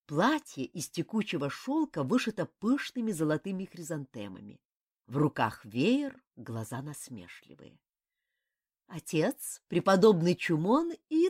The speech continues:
ты, Ким», — сказала Мисук. «Мама просила всех поторопиться. Еда уже на столе». Конечно, не на столе,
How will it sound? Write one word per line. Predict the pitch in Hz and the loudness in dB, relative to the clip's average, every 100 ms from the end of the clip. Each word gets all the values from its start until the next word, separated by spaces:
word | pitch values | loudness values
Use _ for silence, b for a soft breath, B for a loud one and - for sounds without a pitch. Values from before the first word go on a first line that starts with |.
| - | 2
ты, | - 226 180 | 4 4 4
Ким», — | - 202 190 208 _ _ _ | -2 -2 0 -2 _ _ _
сказала | - 160 135 139 135 | -12 -6 -2 0 0
Мисук. | 139 135 - 135 _ _ _ _ | -2 -6 -12 -14 _ _ _ _
«Мама | 190 220 381 427 | 2 6 8 6
просила | 427 294 - 302 381 | 6 4 6 2 2
всех | - 311 - | 0 -4 -4
поторопиться. | - 392 403 - 147 131 _ - 165 _ _ - | -12 -6 -8 -6 -10 -10 _ -16 -16 _ _ -12
Еда | 135 208 151 175 269 | 2 4 6 8 8
уже | 381 233 214 | 6 4 2
на | 302 | 0
столе». | - 320 135 110 117 _ _ _ _ _ _ _ _ _ _ _ _ - | -4 -8 -6 -8 -12 _ _ _ _ _ _ _ _ _ _ _ _ -4
Конечно, | 220 359 415 - 180 | 0 2 2 0 2
не | 160 | 4
на | 143 135 | 4 0
столе, | - 131 143 254 349 | 0 0 4 4 2